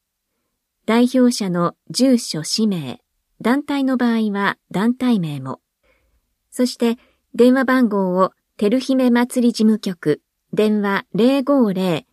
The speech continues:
三六二七の八九零七番。Eメール、アイエヌエフオードット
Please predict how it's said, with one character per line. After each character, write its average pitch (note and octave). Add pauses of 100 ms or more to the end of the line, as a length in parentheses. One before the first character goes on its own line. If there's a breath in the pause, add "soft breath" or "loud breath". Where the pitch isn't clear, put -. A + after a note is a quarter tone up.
(140)
三 D4
六 D#4
二 G#3+
七 G3+
の D#3+ (300)
八 -
九 C#4+
零 G3
七 F#3+
番。 C#3+ (580)
E G#3
メ G3+
ー D#3+
ル、 C#3 (380)
ア G#3+
イ A#3
エ A#3
ヌ A3
エ G#3+
フ G#3
オ F3
ー - (120)
ド F3+
ッ F3+ (120)
ト F3+